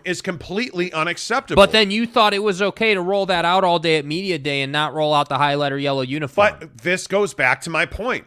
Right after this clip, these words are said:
Speaker 1: I look at the business acumen of this organization right now. Their T V deal is bad. Their radio deal is bad. Their jersey rollout is bad.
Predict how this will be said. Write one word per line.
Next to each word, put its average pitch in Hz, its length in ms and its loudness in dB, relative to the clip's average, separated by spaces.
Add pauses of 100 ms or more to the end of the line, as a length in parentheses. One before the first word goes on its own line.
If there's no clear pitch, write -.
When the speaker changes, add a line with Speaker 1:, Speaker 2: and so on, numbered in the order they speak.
(120)
Speaker 1:
I 165 160 4
look 147 340 -4
at 208 120 -2
the - 80 -2
business 185 500 -4
acumen 175 460 -2
of 147 120 -6
this 160 220 -6
organization 175 760 -4
right 135 200 -4
now. 120 300 -4 (380)
Their 165 160 0
T 233 280 -4
V 208 160 -6
deal 131 320 -4
is 113 100 -8
bad. 85 380 -6
Their 131 100 -6
radio 175 460 -2
deal 131 320 -6
is 107 100 -10
bad. 90 380 -8
Their 147 280 -2
jersey 196 440 -4
rollout 139 400 0
is 110 160 -8
bad. 101 340 -6